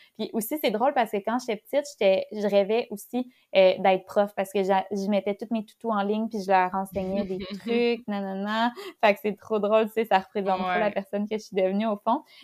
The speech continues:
Speaker 1: Euh, puis peut-être aussi analyser les sphères de t-, de ta vie,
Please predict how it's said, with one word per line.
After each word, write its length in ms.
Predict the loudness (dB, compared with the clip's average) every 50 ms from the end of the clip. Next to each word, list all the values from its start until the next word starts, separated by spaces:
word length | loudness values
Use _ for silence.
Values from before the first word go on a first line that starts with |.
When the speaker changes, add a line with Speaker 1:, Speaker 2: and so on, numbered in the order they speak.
| -4 2 4
Speaker 1:
Euh, 300 | 6 8 8 6 6 4 0 _
puis 380 | -4 -2 0 0 0 0 -2 -4 _ _ 0
peut-être 340 | 0 2 4 2 2 2 0
aussi 240 | -4 -4 -4 -6 -4 -2
analyser 520 | -2 -2 -2 -2 -2 -2 -2 -2 -2 -2
les 160 | -2 -2 -4
sphères 300 | -4 -2 0 0 0 0 -2
de 100 | -4 -4
t-, 220 | -4 -6 -8 -8 -6
de 160 | -4 -4 -2
ta 180 | 0 0 -2 -2
vie, 200 | -2 -2 -2